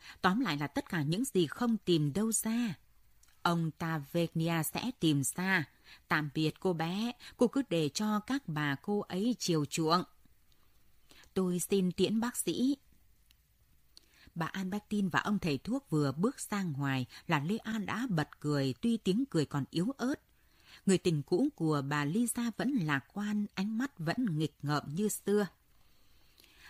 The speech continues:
"François thường hay tới đây chứ?" "Tới luôn, ngày nào cũng những mấy bận, và giữa hai bận đến bao giờ cũng gọi điện ít nhất một lần để hỏi xem tình hình sức khỏe của em ra sao."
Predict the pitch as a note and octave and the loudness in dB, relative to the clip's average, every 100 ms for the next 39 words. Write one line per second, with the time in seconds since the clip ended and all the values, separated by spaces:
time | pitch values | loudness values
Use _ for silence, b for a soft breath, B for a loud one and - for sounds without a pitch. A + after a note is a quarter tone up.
0 | b F#3 F#3 - - F#3+ F#3 - D3+ B2+ | b -4 -2 -4 -4 -6 -4 0 0 0
1 | B2 G#3 G3 F3+ G3 A3+ A3 A3 - C4+ | -4 -4 -2 0 0 0 0 0 0 -2
2 | C#4 - _ _ _ _ _ b b b | -2 -6 _ _ _ _ _ b b b
3 | E3+ F3+ B3 F#3 G3+ A3 C#3+ - _ B | 2 4 4 4 6 6 4 -2 _ B
4 | B F3 D3+ D3 D3 C#3 F3+ A3+ G#3+ G3+ | B 2 4 4 4 2 2 4 4 4
5 | B3+ F#3 G#3+ D4+ F#3+ D#3+ - _ - B | 4 4 4 4 4 2 0 _ -20 B
6 | B E3 - F#3 B3 A#3+ A3 D#3+ C#3+ C#3+ | B 0 0 -2 -2 -2 -2 -2 -2 -2
7 | D#3+ F#3 A3 G#3 E3+ D#3 F3+ A#3+ - D#3+ | 0 2 4 2 0 -2 0 0 0 -2
8 | C#3 C#3 E3 - C4 D4 B3+ - D#3 D#3 | -2 -2 -4 -2 -2 2 2 2 0 0
9 | D3 D3+ C#3 B B F3+ D3 D#3 - A#3+ | -2 0 -2 B B 0 2 -2 -2 -2
10 | G3 F3+ C#3 E3+ D3 D4 - F3+ - E3 | 0 0 0 0 0 -4 -4 -6 -4 -4
11 | A3+ A3 A3+ A3+ - A#3 B3+ | -4 -4 -4 -4 -4 -2 0